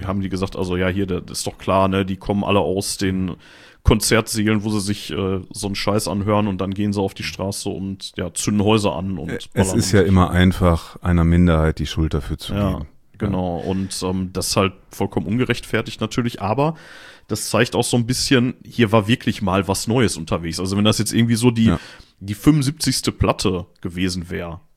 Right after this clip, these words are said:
Speaker 1: die so ein, sowas gemacht hätte, hätte das keinen interessiert.
Speaker 2: Richtig.
Speaker 1: So, ne? Ähm,
Speaker 2: Ja.
Speaker 1: insgesamt ist das auch heute noch, wenn wir jetzt zu Merciless umschwenken gleich, es ist halt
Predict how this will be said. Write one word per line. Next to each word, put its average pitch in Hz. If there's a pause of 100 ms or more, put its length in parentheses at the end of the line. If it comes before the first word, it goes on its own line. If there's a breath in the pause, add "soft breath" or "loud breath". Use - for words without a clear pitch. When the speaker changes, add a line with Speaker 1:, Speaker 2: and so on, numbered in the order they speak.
(120)
Speaker 1:
die 90
so 95
ein, 101
sowas 98
gemacht 95
hätte, 95
hätte 82
das -
keinen 95
interessiert. 92 (300)
Speaker 2:
Richtig. 85
Speaker 1:
So, -
ne? - (400 loud breath)
Ähm, 113
Speaker 2:
Ja. -
Speaker 1:
insgesamt 156
ist -
das -
auch 135
heute 156
noch, -
wenn 131
wir 131
jetzt -
zu -
Merciless 117
umschwenken 117
gleich, 110
es -
ist -
halt 135